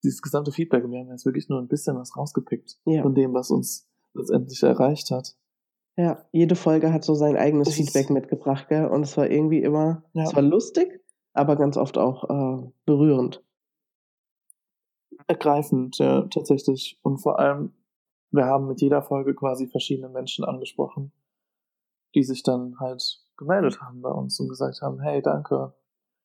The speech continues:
Speaker 1: dafür, dass ihr einfach nur gesprochen <laughs> habt.“
Speaker 2: Ja.
Speaker 1: Es ist halt immer wieder erstaunlich, dass man, wenn man seine Erfahrungen teilt, damit Menschen auch wirklich berührt.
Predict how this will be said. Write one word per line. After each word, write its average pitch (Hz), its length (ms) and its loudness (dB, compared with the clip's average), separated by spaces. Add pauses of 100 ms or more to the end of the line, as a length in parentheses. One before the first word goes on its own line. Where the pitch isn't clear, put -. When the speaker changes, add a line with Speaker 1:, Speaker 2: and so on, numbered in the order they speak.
(100)
Speaker 1:
dafür, 131 580 2
dass - 320 -4
ihr 139 280 0
einfach 139 300 0
nur 131 200 -2
gesprochen - 540 2
<laughs> - 0 -
habt.“ 160 260 6
Speaker 2:
Ja. 180 140 8 (1200)
Speaker 1:
Es - 180 2
ist - 200 -2
halt 156 120 6
immer 147 200 6
wieder 139 300 2 (260)
erstaunlich, 123 560 0
dass - 220 -6
man, 120 300 -12
wenn 120 100 -8
man 120 160 -10
seine 120 220 -2
Erfahrungen 120 540 -6
teilt, 127 320 -4
damit 123 220 -6
Menschen 123 300 -10
auch 123 120 -6
wirklich 123 260 -14
berührt. 127 480 -6